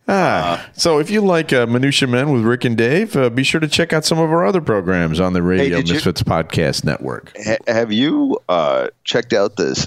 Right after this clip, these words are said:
Speaker 2: And I love it. Um, Vintage Space. That i-, it's a new podcast on our network.
Speaker 1: Have
Speaker 2: Did
Speaker 1: not
Speaker 2: you know
Speaker 1: heard
Speaker 2: what
Speaker 1: it
Speaker 2: I'm
Speaker 1: yet.
Speaker 2: All right, it's by this lady, um, Amy Shira, uh,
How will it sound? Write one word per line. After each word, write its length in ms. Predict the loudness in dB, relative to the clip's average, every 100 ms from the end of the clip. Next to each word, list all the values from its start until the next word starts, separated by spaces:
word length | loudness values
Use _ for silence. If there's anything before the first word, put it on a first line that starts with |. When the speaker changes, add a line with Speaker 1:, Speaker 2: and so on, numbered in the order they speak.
| -4
Speaker 2:
And 100 | -2
I 80 | 0
love 260 | 0 -2
it. 160 | -2 -6 _ _ -6
Um, 400 | -4 -2 -2 -6 _ _ _ _ -16
Vintage 640 | -4 -2 0 -2 -2 -4
Space. 680 | -4 -4 -2 -2 -4 -6 -6 _ _ _ -4
That 160 | -2 0
i-, 40 |
it's 260 | -2 -2 0
a 40 |
new 120 | -2 0
podcast 640 | 0 -2 -2 -2 0 -2
on 80 | -2
our 120 | -2
network. 500 | -2 -4 -6 -6 -12 -6
Speaker 1:
Have 180 | -2
Speaker 2:
Did 100 | 0 0
Speaker 1:
not 120 | 0
Speaker 2:
you 60 | 0
know 80 |
Speaker 1:
heard 160 | 0 0
Speaker 2:
what 60 | 0
Speaker 1:
it 40 |
Speaker 2:
I'm 40 | -2
Speaker 1:
yet. 180 | -2 -6 -20 _ _ _ _ -2
Speaker 2:
All 80 | 0
right, 80 |
it's 240 | 0 0 -2
by 180 | -2 0
this 320 | -2 -4 -2
lady, 480 | 0 0 0 -2 -6 -4
um, 460 | -2 0 -2 -6 -12 -6
Amy 300 | -2 0 0
Shira, 600 | 0 0 0 2 2 0 -4 _ -4
uh, 440 | 0 0 0 0